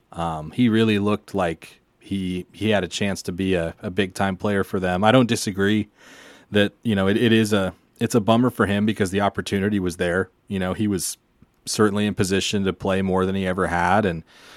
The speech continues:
you know, he was, he was a, a key piece for them last year. He had scored thirteen touchdowns. So, um, you know, they, they are fortunate to have filled out the roster the, the way that they have through the portal.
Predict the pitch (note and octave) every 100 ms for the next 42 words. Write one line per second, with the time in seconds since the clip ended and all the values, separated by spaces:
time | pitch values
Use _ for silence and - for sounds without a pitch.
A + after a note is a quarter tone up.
0 | - A3 F2+ C3 B2+ - - - F2+ F#2
1 | _ - - G#2+ F2+ A2 - A2 A#2+ A2+
2 | A3 - - F2+ - - - G#2 A#2+ A#2
3 | - A2+ A#2+ F#3 - D#2 D2+ E2+ - F2
4 | D#2+ - - - - - F#2 E2+ D#2+ D#2+
5 | E2 _ - G#2+ G2 G#2 A2+ A2+ A2+ A2+
6 | A#2+ A#2 - B2+ D3+ - G#2 F2+ G#2+ F#2+
7 | F#2+ F#2 E2+ E2+ F2 A2+ A2+ G#2 A2 A2+
8 | A2 G#2+ A#2 A#2 - F#2+ E2+ G2 F#2+ G2
9 | A2